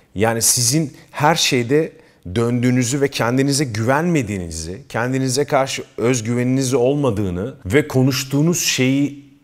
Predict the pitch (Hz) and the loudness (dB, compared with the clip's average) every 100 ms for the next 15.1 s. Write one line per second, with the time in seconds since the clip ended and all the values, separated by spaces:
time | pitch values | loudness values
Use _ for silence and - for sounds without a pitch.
0 | - 98 90 156 156 139 120 120 120 110 | -14 -4 0 4 4 4 2 0 0 0
1 | 123 110 - 117 107 104 92 80 87 82 | -2 -2 -4 -2 0 0 0 -2 -6 -6
2 | - 78 80 80 - 82 78 80 - - | -6 -8 -6 -6 -6 -6 -8 -10 -10 -10
3 | 76 76 - _ - - - - 151 185 | -10 -14 -18 _ -20 -20 -10 2 6 6
4 | 117 123 156 151 - 131 131 110 135 127 | 4 2 0 -4 -2 2 2 2 0 -2
5 | - 120 135 - 117 - - - 98 107 | -2 -2 -2 -4 -4 -4 -8 -6 -4 -4
6 | 92 78 - 104 135 - - - _ - | -8 -10 -10 -16 -16 -20 -20 -20 _ -4
7 | 123 - 135 147 131 98 98 - 131 - | 0 2 2 0 0 0 0 2 2 2
8 | 107 110 110 139 - 101 85 87 92 131 | 2 2 0 0 0 -2 -4 -4 0 0
9 | 120 113 - 113 107 104 101 135 - 117 | 0 -4 -2 -2 -2 -4 -4 -2 -2 -4
10 | 143 - - - - - 123 147 135 139 | -4 -4 -6 -16 -20 -2 0 2 2 2
11 | 151 120 110 120 135 131 123 139 113 117 | 2 2 4 4 4 2 2 -2 -2 -4
12 | 127 87 82 90 85 - 120 117 110 127 | -4 -6 -8 -8 -8 -4 -6 -2 -2 -2
13 | 143 - 92 95 113 123 107 117 120 127 | -2 -2 -2 -2 0 0 0 -2 -4 -4
14 | - 110 - 123 113 107 90 101 113 127 | -2 -2 -2 -4 -2 -2 -2 -2 -2 -4